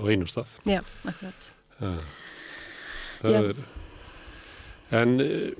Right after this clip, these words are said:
Speaker 1: hvernig, hérna, eh, séð frá Rússlandi,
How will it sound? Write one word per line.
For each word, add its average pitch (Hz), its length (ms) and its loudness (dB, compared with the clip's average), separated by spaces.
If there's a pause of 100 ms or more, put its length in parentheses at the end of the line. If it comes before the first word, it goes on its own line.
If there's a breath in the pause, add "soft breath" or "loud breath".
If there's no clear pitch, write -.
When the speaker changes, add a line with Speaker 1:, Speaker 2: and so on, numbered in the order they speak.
(920)
Speaker 1:
hvernig, 175 420 6
hérna, 160 500 6 (800 loud breath)
eh, 226 1000 -4
séð 170 360 6
frá 180 200 6
Rússlandi, 117 600 4